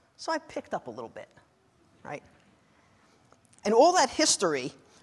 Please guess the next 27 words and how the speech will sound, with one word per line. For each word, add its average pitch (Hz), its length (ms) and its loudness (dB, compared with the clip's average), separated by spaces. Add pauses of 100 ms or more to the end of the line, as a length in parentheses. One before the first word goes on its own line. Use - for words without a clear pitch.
(120)
just - 200 -4
kind 262 160 0
of - 80 -14
put 330 180 -2
me 330 120 0
in 262 60 2
a 226 40 6
weird, 208 720 0
rare 185 480 0
position 160 720 -4
that 156 300 0
in 185 80 -4
sometimes 196 520 -2
I 165 100 2
actually 160 360 -2
thought - 680 2
to 190 80 -2
be 170 180 2
a - 20 -2
sub-ministry, 170 920 2 (460)
that 180 100 -8
I 196 120 0
get 226 160 -4
to 208 80 -2
stand 208 720 -2
with 190 200 -2
pastors 147 760 -6